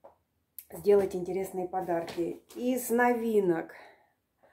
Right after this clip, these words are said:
А любимая серия Beauty Cafe пополнилась еще и теперь клубничным макароном.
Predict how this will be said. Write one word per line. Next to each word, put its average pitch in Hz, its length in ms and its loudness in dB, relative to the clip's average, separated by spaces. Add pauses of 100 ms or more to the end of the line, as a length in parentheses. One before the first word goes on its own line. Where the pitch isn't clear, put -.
(720)
А 170 120 -2
любимая 220 460 2
серия 202 420 4
Beauty 185 400 -4
Cafe 190 340 2
пополнилась 214 1040 0
еще 180 400 -4
и 226 80 0
теперь 214 380 -6
клубничным 208 920 0
макароном. 175 760 2